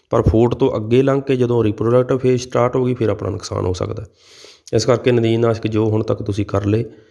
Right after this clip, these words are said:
ਉਹਦਾ ਹੀ ਆਪਾਂ ਨੂੰ ਬੈਨੀਫਿਟ ਮਿਲ ਸਕਦਾ, ਇਹ ਤੋਂ ਬਾਅਦ ਕੋਈ ਫਾਇਦਾ ਨਹੀਂ। ਇਹ ਕਣਕ ਵੀ ਜਿਹੜੀ ਹੈਗੀ ਖੇਤ ਢੱਕ ਜਾਂਦੀ ਆ ਤੇ ਬਹੁਤਾ ਫਾਇਦਾ ਵੀ ਨਹੀਂ ਹੋਣਾ, ਕਿਉਂ ਨਦੀਨਾਂ 'ਤੇ ਸਪਰੇਅ ਨਹੀਂ ਜ਼ਿਆਦਾ ਪੈਣੀ ਗੀ।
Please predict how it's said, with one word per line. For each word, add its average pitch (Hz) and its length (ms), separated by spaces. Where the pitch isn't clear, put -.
ਉਹਦਾ 120 220
ਹੀ 117 120
ਆਪਾਂ 113 220
ਨੂੰ 104 80
ਬੈਨੀਫਿਟ 101 360
ਮਿਲ 101 160
ਸਕਦਾ, 107 260
ਇਹ 107 40
ਤੋਂ 104 140
ਬਾਅਦ 101 120
ਕੋਈ 98 180
ਫਾਇਦਾ 95 260
ਨਹੀਂ। 101 140
ਇਹ 117 80
ਕਣਕ 110 380
ਵੀ 113 120
ਜਿਹੜੀ 110 240
ਹੈਗੀ 107 140
ਖੇਤ 104 340
ਢੱਕ 110 140
ਜਾਂਦੀ 101 320
ਆ 104 80
ਤੇ - 60
ਬਹੁਤਾ 107 260
ਫਾਇਦਾ 104 300
ਵੀ 110 60
ਨਹੀਂ 110 100
ਹੋਣਾ, 104 160
ਕਿਉਂ 107 200
ਨਦੀਨਾਂ 107 340
'ਤੇ 104 100
ਸਪਰੇਅ 101 300
ਨਹੀਂ 110 240
ਜ਼ਿਆਦਾ 98 220
ਪੈਣੀ 98 300
ਗੀ। 98 120